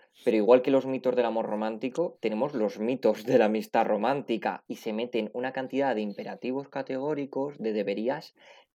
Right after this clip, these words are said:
enorme, de es que un amigo debería de hacer esto por ti sin que tú se lo pidas, un amigo debería de saber si tú,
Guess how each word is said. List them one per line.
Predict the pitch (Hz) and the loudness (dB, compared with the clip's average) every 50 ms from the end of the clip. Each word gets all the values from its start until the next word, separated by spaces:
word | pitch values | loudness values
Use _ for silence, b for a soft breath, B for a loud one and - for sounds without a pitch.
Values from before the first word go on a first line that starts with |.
| _ | _
enorme, | - 143 127 123 120 120 127 139 156 170 170 156 143 123 113 107 101 98 - b b b b b _ | 2 4 4 4 4 4 2 2 2 2 2 2 0 0 0 0 0 -2 -4 b b b b b _
de | 113 117 120 120 | 2 4 6 6
es | 127 127 - | 6 4 2
que | - 151 151 - 135 | 4 4 4 4 4
un | 135 135 139 | 2 2 2
amigo | 131 127 127 131 143 139 165 180 185 170 | 2 0 0 -2 -2 0 2 4 4 4
debería | - 120 117 110 107 107 107 113 127 156 160 156 | 4 2 2 4 4 4 4 4 4 4 4 4
de | 135 120 | 2 2
hacer | 107 - - 123 117 | 0 0 0 0 0
esto | 127 127 - 165 131 | 0 0 -2 -2 2
por | 123 123 123 | 2 2 2
ti | - 127 135 | 2 -2 -8
sin | - 165 170 156 | -6 -6 -6 -4
que | - 110 | -4 -4
tú | - 127 123 | -4 -4 -4
se | - 156 | 0 2
lo | 143 123 - | 2 2 2
pidas, | - 110 104 92 85 101 - - | 2 0 0 0 -2 -4 -8 -6
un | - 131 143 | -4 -2 -2
amigo | 156 151 143 139 139 175 | -2 -2 -2 -2 0 0
debería | 175 165 120 107 107 113 | 2 4 4 4 4 4
de | 127 - | 4 4
saber | - 135 120 123 123 | 2 4 4 4 4
si | 151 156 | 4 -2
tú, | 123 - 123 | 0 0 0